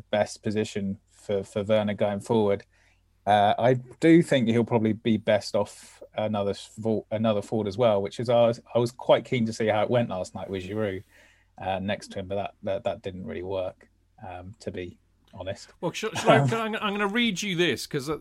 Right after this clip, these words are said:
Speaker 2: you know, I, I, I've take-, uh, this is the beauty of sitting on one's fat arse watching the football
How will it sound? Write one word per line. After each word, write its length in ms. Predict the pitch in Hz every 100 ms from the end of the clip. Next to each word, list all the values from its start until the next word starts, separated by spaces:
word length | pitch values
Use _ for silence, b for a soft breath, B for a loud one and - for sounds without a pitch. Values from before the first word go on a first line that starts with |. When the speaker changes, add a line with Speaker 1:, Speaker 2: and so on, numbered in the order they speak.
| 170 156
Speaker 2:
you 120 | 147
know, 200 | 143 131
I, 380 | 143 156 - 156
I, 140 | 160
I've 120 | 147 -
take-, 320 | 180 165 180 165
uh, 100 | - -
this 220 | 175 170
is 100 | 170
the 100 | 165
beauty 440 | 131 160 147 147 131
of 200 | 117 _ b b b b b
sitting 400 | - 185 165 156
on 140 | 151 143
one's 240 | 135 120
fat 460 | - - 160 147 156
arse 340 | 156 135 -
watching 320 | 113 - 117
the 80 | 107
football 540 | - 120 - 95 90